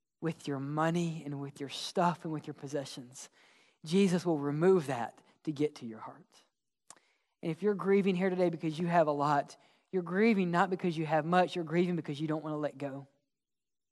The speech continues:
And if you're grieving here today, I pray that you would come to the altar and give that today. Because you have come in and you said, "Teacher, teach me something good." And Jesus says, "No, you don't understand. I'm master.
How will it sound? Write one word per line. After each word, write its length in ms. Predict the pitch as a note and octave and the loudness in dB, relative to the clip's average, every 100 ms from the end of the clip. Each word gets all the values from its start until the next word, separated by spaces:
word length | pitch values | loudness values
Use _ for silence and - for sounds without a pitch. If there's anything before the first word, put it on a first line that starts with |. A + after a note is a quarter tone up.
| _ _ _ _ _ _ _ _ _ | _ _ _ _ _ _ _ _ _
And 100 | E3 | -6
if 140 | D3+ G3+ | -4 -2
you're 120 | G3+ | 0
grieving 320 | F3 G3 F#3 | 2 2 4
here 200 | E3 F#3 | 2 2
today, 220 | E3+ F3 | 4 6
I 60 | F3+ | 6
pray 220 | F3+ F#3+ | 4 0
that 80 | E3 | 0
you 140 | F3 | 0
would 100 | D#3 | -2
come 220 | - F#3 | -2 -2
to 60 | F3 | 0
the 120 | D#3 | 2
altar 320 | D#3+ D#3+ D#3+ | 4 4 2
and 220 | D3 C#3 C#3 | -8 -8 -4
give 240 | D#3+ D3+ | -2 0
that 240 | D3 C#3+ | -2 -2
today. 320 | - C3 B2+ B2+ - _ _ - - | -4 -10 -10 -14 -20 _ _ -16 -2
Because 220 | G3+ F3+ | 2 6
you 120 | B3 | 6
have 100 | B3 | 6
come 200 | - B3 | 8 8
in 160 | B3 A3+ | 8 8
and 80 | G#3 | 6
you 120 | A#3 | 6
said, 240 | A#3 F#3+ | 6 4
"Teacher, 480 | - E4+ D#4 B3 F#3+ - - | 6 6 6 4 2 0 4
teach 240 | F4 A#3+ | 4 6
me 80 | C4 | 4
something 380 | D#4+ C4+ G3 E3+ | 6 6 6 6
good." 400 | D4 A#3 D#3 C3 - - - - | 8 8 6 0 -12 -20 -18 0
And 140 | F#3+ | 2
Jesus 280 | F#3+ A3 G#3 | 4 4 2
says, 220 | - F#3+ | 4 4
"No, 200 | F3 F#3 | 6 4
you 120 | D#3+ F3 | 4 2
don't 140 | F#3 | 0
understand. 340 | F3 D#3 F3 C#3+ | 0 -2 -4 -2
I'm 260 | C#3+ C#3 | -4 -4
master. 580 | C3+ - - - B2+ B2+ | -6 -8 -14 -16 -18 -20